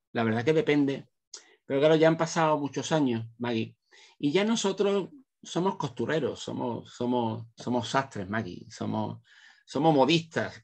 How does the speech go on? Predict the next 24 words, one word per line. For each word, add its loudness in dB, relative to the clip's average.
por -2
lo 0
cual 2
sabemos 0
ya 2
coser -2
muchos, -12
muchos -10
casos, -8
muchos. -10
Y -6
entonces 4
me -4
gustaba 0
también, 0
en -4
esta -4
infografía 0
que -2
tengo 0
ahí 0
en 0
el 0
blog, -2